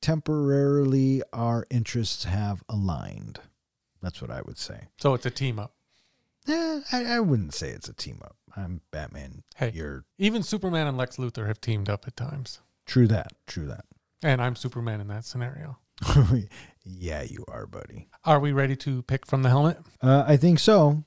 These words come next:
Speaker 2: So for what, uh, people who are new to our show, in this round of movie picks, we always pick our movies f-, randomly from a Bronco helmet.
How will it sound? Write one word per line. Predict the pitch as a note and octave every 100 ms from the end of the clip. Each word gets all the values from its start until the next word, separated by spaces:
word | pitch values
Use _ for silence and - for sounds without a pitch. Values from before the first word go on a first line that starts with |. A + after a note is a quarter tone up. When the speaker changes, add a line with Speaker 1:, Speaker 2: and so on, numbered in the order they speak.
| -
Speaker 2:
So | E3
for | C#3 E3+
what, | E3+ F3 -
uh, | E3+ D3 C#3
people | C#3 G#3 G#3
who | E3+ F3
are | D#3 C#3+
new | C#3+ F3+ E3
to | D3+
our | B2 A2+
show, | - B2 A#2 A#2+ - -
in | G3 D#3+
this | D#3+ G#3 E3+
round | D#3+ E3+ F3+ F3+
of | D3+
movie | C#3+ E3+ D3+
picks, | B2+ - C3 A#2 - - - - -
we | D3+
always | F3 G#3
pick | - F3+ F3+
our | D3+
movies | D3 C#3+ C#3+ C#3+ C3+ -
f-, | E3+
randomly | D#3 D#3 D#3+ D3+ D3
from | C3+ C#3+ C#3 C3+
a | D#3+ C3
Bronco | - A#2 C3 C3 C#3+ C3+
helmet. | G#2 A#2+ A#2 - -